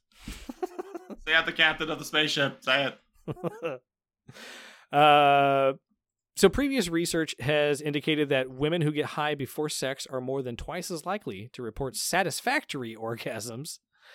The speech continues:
Speaker 1: and that our regular stoners, uh, may be up to twenty percent more, or may have up to twenty percent more sex than those who don't consume pot at all.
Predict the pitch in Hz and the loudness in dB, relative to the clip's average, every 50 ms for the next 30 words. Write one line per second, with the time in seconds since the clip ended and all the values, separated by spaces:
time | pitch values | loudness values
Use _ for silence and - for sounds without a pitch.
0 | - - - - _ - 135 139 139 135 139 135 139 139 139 135 131 135 147 165 | -20 -20 -20 -10 _ 4 6 6 6 6 4 4 4 4 4 4 4 4 4 4
1 | 165 180 165 151 - - - 180 175 190 202 175 135 123 131 139 - - _ _ | 4 4 2 0 0 -2 0 0 0 0 0 -2 -2 -2 -4 -6 -8 -10 _ _
2 | - _ _ - - 127 131 131 127 123 123 123 120 117 117 120 123 _ _ - | -20 _ _ -4 0 2 4 4 4 4 4 2 0 -2 -4 -6 -12 _ _ 2
3 | 151 151 147 139 147 147 - - 135 - - 170 160 165 - 165 147 - 165 147 | 2 4 4 4 2 2 0 -2 -8 -4 -4 -2 -2 -2 -4 -4 -4 -4 -4 -4
4 | 131 135 131 131 135 139 143 147 151 156 160 160 160 160 160 156 156 - 147 139 | -6 -8 -8 -8 -8 -6 -4 -2 -2 -2 -2 -2 -4 -6 -8 -10 -6 -2 -2 -2
5 | 131 139 147 147 127 143 165 196 185 151 127 131 - - 123 - 131 127 123 - | 0 0 -2 -2 0 2 2 2 2 0 -2 -8 -8 -8 -8 -6 -6 -8 -6 -6
6 | 127 - 131 120 123 127 127 123 120 - - 143 123 123 - - - 127 120 120 | -6 -6 -6 -6 -6 -6 -6 -4 -4 -4 -2 -2 -2 -4 -6 -8 -10 -8 -6 -4
7 | 127 123 123 117 - 110 104 107 139 139 156 147 - 127 120 - 127 117 113 - | -4 -4 -4 -6 -8 -12 -8 -4 -4 -4 -4 -4 -8 -10 -10 -8 -10 -10 -10 -10
8 | - 107 101 101 104 127 196 220 - - | -10 -10 -10 -10 -8 -6 -6 -6 -8 -10